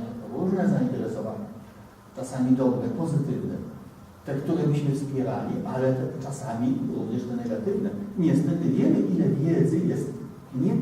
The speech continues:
tej, którą byśmy chcieli, aby była przekazywana, e, ludziom. E, jednak tak czy inaczej, sieć się rozbudowuje, powstają nowe połączenia,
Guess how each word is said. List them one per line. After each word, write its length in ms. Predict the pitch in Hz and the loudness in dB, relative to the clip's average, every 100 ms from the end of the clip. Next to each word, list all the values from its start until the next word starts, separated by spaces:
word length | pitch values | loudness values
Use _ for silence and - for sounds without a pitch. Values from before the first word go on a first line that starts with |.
| - | 2
tej, 140 | - | 0
którą 440 | 147 143 - 160 151 | 0 -2 -4 -2 0
byśmy 300 | 147 135 131 - | 0 0 0 0
chcieli, 300 | 208 214 - | 0 0 0
aby 160 | - - 131 131 - 135 | -2 0 -2 -2 -6 -4
była 180 | 131 131 | -2 -2
przekazywana, 760 | - 139 127 123 123 120 113 | -2 -4 -4 -2 -2 -4 -6
e, 400 | - - - - 113 113 113 113 113 - - - 123 | -8 -10 -12 -6 -2 -2 0 -2 -2 -6 -8 -4 2
ludziom. 400 | 123 - 120 117 - - - - - - 135 | 2 2 -4 -6 -10 -14 -16 -18 -20 -2 6
E, 40 | 135 135 135 135 - - - - - - - - - - - - - - | 8 8 6 2 -4 -10 -12 -14 -18 -20 -20 -20 -20 -20 -20 -20 -6 0
jednak 220 | - - - - - - - - - - - - | 0 0 -2 -8 -12 -16 -20 -20 -20 -20 -20 2
tak 180 | 277 - | 4 6
czy 120 | 359 | 6
inaczej, 440 | 302 262 262 - - - - - - - - - | 6 6 6 2 0 -2 -6 -12 -16 -18 -20 -10
sieć 500 | - 311 294 - - | -2 -2 -2 -6 -2
się 80 | 196 185 | 0 6
rozbudowuje, 760 | 185 180 180 170 165 180 - - - - - - - - - - - - | 6 6 6 6 6 6 6 4 -2 -6 -10 -12 -18 -20 -20 -20 -14 -4
powstają 680 | 165 - 214 226 226 - 165 | -2 -2 0 2 4 4 6
nowe 240 | 185 196 | 8 8
połączenia, 800 | 202 196 180 175 170 202 180 - | 6 4 4 4 2 2 4 4